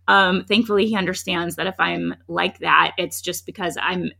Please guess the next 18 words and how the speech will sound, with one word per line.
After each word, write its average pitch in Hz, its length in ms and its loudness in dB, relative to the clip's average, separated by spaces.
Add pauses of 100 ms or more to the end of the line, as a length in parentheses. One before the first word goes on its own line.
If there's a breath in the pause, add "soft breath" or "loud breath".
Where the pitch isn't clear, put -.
(140)
feeling 170 560 0
pretty 220 180 -2
stressed 202 300 -4
out 175 160 2
or 170 60 -2
burnt 180 260 -2
out 165 160 4
in 165 60 -4
that 151 180 0
particular 170 420 -6
moment. 175 460 0
And 190 80 0
he 180 80 -2
knows 180 240 -2
not 254 140 0
to 277 60 -6
take 302 160 -4
it, 277 160 -6